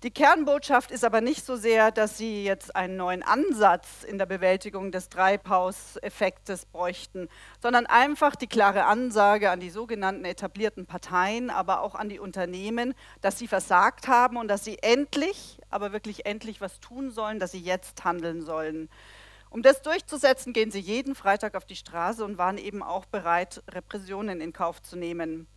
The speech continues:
Der Ruf, also man solle gefälligst an die Schulbank zurück, der wurde von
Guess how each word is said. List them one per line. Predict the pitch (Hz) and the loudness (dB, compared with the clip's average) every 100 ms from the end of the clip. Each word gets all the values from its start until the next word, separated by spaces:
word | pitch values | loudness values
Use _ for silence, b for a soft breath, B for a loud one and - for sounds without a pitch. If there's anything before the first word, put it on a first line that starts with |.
| b b b b b | b b b b b
Der | 214 220 - _ 240 | -4 -4 -6 _ -8
Ruf, | 285 453 - - - _ _ - - | -4 -4 -8 -16 -20 _ _ -10 -4
also | 190 185 | -2 -2
man | 175 180 | -4 -4
solle | 202 214 | -2 -2
gefälligst | 214 - 202 202 180 | -2 -2 -2 -4 -6
an | 185 | -10
die | |
Schulbank | - 247 262 233 233 240 | -10 -10 0 2 2 0
zurück, | 240 226 233 - B B B B | -4 -4 -4 -8 B B B B
der | 220 | 0
wurde | 233 254 233 202 | 4 4 4 2
von | - 214 | -2 -4